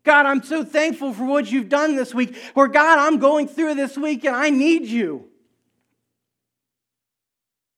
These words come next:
What would happen if we got to a place where we were in anticipation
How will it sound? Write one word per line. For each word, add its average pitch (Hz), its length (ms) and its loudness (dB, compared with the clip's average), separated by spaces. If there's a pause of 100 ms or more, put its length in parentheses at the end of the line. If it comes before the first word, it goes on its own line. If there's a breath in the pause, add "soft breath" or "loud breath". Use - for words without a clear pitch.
(2500)
What 285 240 4
would 294 140 -4
happen 262 580 0 (180 loud breath)
if 262 120 -4
we 262 160 0
got 269 260 2
to 269 140 -4
a 254 40 -6
place 285 360 -2
where 247 160 2
we 269 200 -2
were 269 220 0
in 254 200 -2
anticipation 247 1160 -2